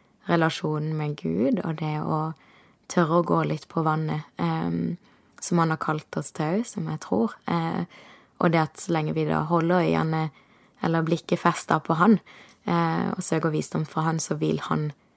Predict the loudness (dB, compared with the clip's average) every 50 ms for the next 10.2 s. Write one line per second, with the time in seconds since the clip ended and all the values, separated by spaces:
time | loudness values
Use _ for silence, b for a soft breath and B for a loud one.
0 | _ _ -2 2 4 4 4 6 4 2 2 2 2 2 4 4 2 2 2 2
1 | 0 -2 -2 B B B B B B B B B -8 -2 0 0 2 2 2 2
2 | 2 0 0 0 0 0 -2 -2 -4 -4 -4 -4 -2 -2 -2 -2 -2 -4 -4 -2
3 | -2 0 2 2 0 0 -2 -4 -8 -8 -8 -6 -6 -4 -4 -6 -6 -6 -6 -6
4 | -4 -4 -4 -6 -8 b b b b b b b b b _ _ _ -4 0 2
5 | 2 2 0 -2 -4 -4 -2 -2 -2 -2 -2 -4 -6 -8 _ _ _ _ _ _
6 | _ _ _ _ _ _ _ -20 -16 -10 -6 -6 -4 -6 -4 -2 -2 -2 -2 -2
7 | -2 -2 -2 -2 -2 -2 -4 -4 -4 -2 -2 0 0 0 0 -2 -2 -2 -4 -4
8 | -4 -6 -10 b b b b b b 0 2 2 2 2 0 0 0 0 0 0
9 | 0 0 0 2 0 0 0 -2 -2 0 0 -2 -2 -4 -6 -6 -6 -4 0 0
10 | 0 0 0